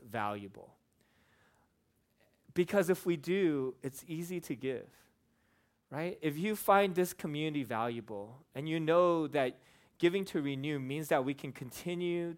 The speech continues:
to build this community and continue to bless Fullerton, it's easy to give. If you, if you give to a child and, and you, and he's, he or she is getting drinking water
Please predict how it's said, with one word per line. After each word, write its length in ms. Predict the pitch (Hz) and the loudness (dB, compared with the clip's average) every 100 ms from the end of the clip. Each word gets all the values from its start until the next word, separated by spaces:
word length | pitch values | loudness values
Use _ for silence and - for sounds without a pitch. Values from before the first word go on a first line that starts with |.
| - | -10
to 80 | 123 | -8
build 360 | 135 135 143 | -2 -2 -2
this 160 | 127 - | -6 -10
community 500 | 113 113 110 110 113 | -14 -10 -8 -6 -8
and 100 | 113 | -8
continue 320 | - - 160 | -12 -10 -8
to 80 | 139 | -8
bless 520 | 107 123 123 - - _ _ _ | -4 -2 -2 -6 -16 _ _ _
Fullerton, 420 | - 135 127 - 113 | -6 -4 -4 -4 -8
it's 200 | 104 123 | -8 -8
easy 240 | 113 120 | -8 -8
to 80 | 107 | -10
give. 240 | 101 - - _ _ _ _ _ _ _ _ _ _ _ _ | -12 -14 -20 _ _ _ _ _ _ _ _ _ _ _ _
If 160 | 139 147 | -4 0
you, 400 | 180 175 175 - _ - _ | 4 4 2 -2 _ -20 _
if 120 | 151 156 | -4 0
you 180 | 180 | 0
give 320 | 156 170 175 175 | 2 6 6 4
to 200 | 196 165 | 2 4
a 100 | 139 | 4
child 720 | 131 143 151 165 147 123 117 - | 2 2 6 8 6 4 -2 -4
and, 280 | 135 123 131 139 | -4 -4 -6 -8
and 160 | 135 | -2
you, 360 | 143 147 143 143 _ 143 | 2 2 2 -4 _ -2
and 180 | 143 | -2
he's, 400 | 131 151 147 - - _ | 0 -2 -2 -8 -16 _
he 180 | - 175 | 2 2
or 100 | 147 | 2
she 260 | - 170 | 0 0
is 140 | 143 120 | 0 0
getting 260 | 143 139 | 0 -2
drinking 400 | 123 147 - 139 | -4 -8 -8 -6
water 460 | 120 101 95 95 | -4 -4 -6 -12